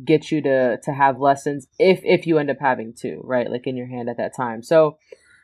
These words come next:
um, but yeah, I think, I think the Hermione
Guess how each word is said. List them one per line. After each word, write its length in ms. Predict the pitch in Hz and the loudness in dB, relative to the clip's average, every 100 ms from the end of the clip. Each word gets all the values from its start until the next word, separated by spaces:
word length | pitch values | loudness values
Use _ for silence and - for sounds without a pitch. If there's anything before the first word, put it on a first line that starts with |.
| - | -2
um, 600 | 147 151 147 147 151 147 _ _ _ | 2 4 4 0 -4 -8 _ _ _
but 100 | 247 | 2
yeah, 160 | 240 151 | 6 6
I 100 | 180 | 4
think, 240 | 262 247 | 2 2
I 120 | 127 | 2
think 180 | 175 226 | 2 2
the 80 | 185 | 2
Hermione 920 | 160 151 147 151 151 147 143 135 - | 2 2 2 0 0 -2 -2 -2 -6